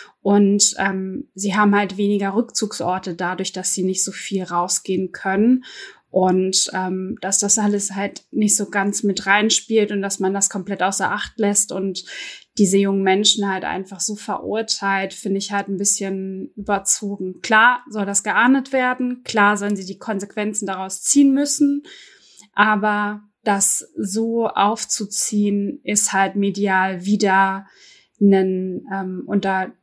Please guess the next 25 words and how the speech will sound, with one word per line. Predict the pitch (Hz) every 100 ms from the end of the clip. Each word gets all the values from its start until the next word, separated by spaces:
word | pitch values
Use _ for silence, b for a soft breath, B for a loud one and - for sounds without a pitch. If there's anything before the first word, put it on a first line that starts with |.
| -
glaube | 208 185
ich, | 190 - - _ _ -
ist | - -
das | 208 -
wieder, | 214 196
was | 196 -
du | 202
immer | 233 240
gesagt | 220 208 208 -
hast, | 214 208 - -
ähm, | - 196 196 190 196
oder | 196 185
was | 190
du | 220
oft | - 247 -
in | 220
den | 208 196
anderen | - 214 226 214
Ereignissen | 190 202 208 196 202
gesagt | 185 185 185 -
hast, | 196 196 - - - -
dass | 185 202
man | 196
da | 180 190
die | 196 190